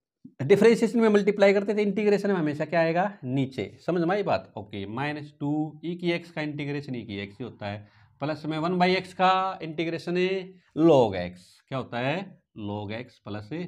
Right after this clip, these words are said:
c, क्योंकि log x का डिफरेंशिएशन क्या होता है? वन by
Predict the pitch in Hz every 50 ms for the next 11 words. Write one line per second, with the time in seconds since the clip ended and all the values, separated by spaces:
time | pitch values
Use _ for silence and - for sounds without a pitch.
0 | - - - 117 104 101 104 147 147 175 165 147 160 175 180 190 190 185 - -
1 | 185 175 175 180 175 175 170 - 175 - 175 160 - 151 117 - - 123 139 175
2 | 202 - - _ _ _ _ - 123 123 120 110 110